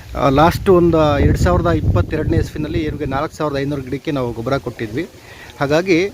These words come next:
ಆ ಗೊಬ್ಬರ ಚೆನ್ನಾಗಿ ರಿಸಲ್ಟ್ ಬಂದಿದೆ, ಆರ್ಗ್ಯಾನಿಕ್ ಗೊಬ್ಬರ, so ವೆಸ್ಟೇಜ್ ಕಂಪ್ನಿದು. ತುಂಬ ಚೆನ್ನಾಗಿ ರಿಸಲ್ಟ್ ಬಂದಿತ್ತು. ಆ ರಿಸಲ್ಟ್ನ ಅವತ್ತಿಂದನೂ ಕೂಡ ಇವರು ಕಂಟಿನ್ಯೂಸ್ ಆಗಿ ಹಾಕ್ತಾ ಇದ್ದಾರೆ.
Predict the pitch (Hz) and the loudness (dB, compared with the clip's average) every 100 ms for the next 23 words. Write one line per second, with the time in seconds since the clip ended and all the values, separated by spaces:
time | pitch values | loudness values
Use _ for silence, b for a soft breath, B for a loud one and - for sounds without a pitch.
0 | - 139 160 156 180 180 160 160 170 151 | -2 -2 2 2 2 0 2 2 4 4
1 | 151 160 147 135 160 170 131 143 156 143 | 4 0 0 -2 0 0 0 2 2 0
2 | 135 147 196 - 135 127 - 151 - 131 | -4 -4 -6 -6 -4 -2 -2 -2 -2 -4
3 | 127 127 202 B B B - 165 180 190 | -2 -4 -8 B B B -4 2 2 2
4 | 185 180 147 147 170 147 143 131 - 208 | 2 2 4 2 2 2 0 -2 -4 -8
5 | - B B - 147 165 185 190 202 185 | -10 B B -2 2 4 4 4 2 2
6 | 135 117 - 160 190 196 196 180 180 175 | 2 -4 0 2 2 2 2 0 0 2
7 | 156 151 139 165 160 156 135 - 131 120 | 2 0 -2 -2 -2 -2 -2 -4 -6 -4
8 | 139 | -4